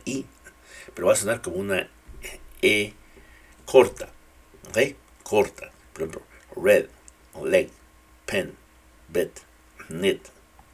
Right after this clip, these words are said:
get, egg, end, bed, send. Yo ven, no digo send, digo send. Sell, debt, belt,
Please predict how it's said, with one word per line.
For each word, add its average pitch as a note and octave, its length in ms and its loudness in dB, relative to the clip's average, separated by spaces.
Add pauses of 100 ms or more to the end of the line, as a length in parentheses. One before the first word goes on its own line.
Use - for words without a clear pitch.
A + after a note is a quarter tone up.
(100)
get, G2 300 0 (600)
egg, - 340 2 (640)
end, F#2 320 -4 (680)
bed, F2 260 0 (500)
send. - 480 -2 (1120)
Yo F2 80 -8
ven, B2 180 6
no G#2+ 80 4
digo G#2 180 4
send, G2+ 520 2 (340)
digo - 320 -4
send. - 380 0 (680)
Sell, - 440 4 (580)
debt, - 360 0 (600)
belt, - 540 0